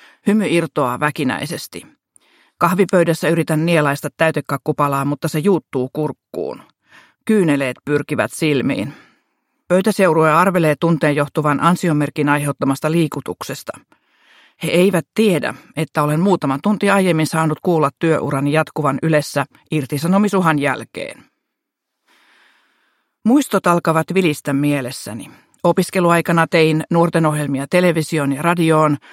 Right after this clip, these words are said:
Urheilutoimittajana vedin radion suoria lähetyksiä ja selostin kisoja.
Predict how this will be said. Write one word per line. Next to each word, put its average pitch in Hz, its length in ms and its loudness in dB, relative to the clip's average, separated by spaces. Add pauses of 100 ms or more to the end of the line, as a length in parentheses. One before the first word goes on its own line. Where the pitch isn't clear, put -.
(400)
Urheilutoimittajana 165 920 2
vedin 156 400 2
radion 156 560 0
suoria 147 440 -2
lähetyksiä 170 640 0
ja 147 120 -2
selostin 139 540 -4
kisoja. 139 420 -6